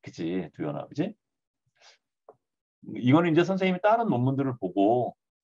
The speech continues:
선생님이 이게 추론해낸 거야.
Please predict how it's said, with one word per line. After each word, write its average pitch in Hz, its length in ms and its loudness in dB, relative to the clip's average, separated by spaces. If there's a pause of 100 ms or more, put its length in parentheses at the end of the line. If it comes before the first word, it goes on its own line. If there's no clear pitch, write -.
(1700)
선생님이 123 360 -4
이게 113 140 -6
추론해낸 180 580 0
거야. 73 400 -4